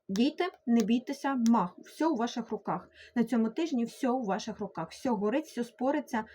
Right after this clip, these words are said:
Ви куєте своє щастя. Початок. Верховна жриця. Мій сигніфікатор.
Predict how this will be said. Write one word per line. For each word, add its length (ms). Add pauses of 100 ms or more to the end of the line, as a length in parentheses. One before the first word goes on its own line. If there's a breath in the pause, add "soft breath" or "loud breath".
(400 loud breath)
Ви 220 (640)
куєте 380
своє 280
щастя. 500 (200)
Початок. 560 (120)
Верховна 380
жриця. 460 (1040 soft breath)
Мій 180
сигніфікатор. 880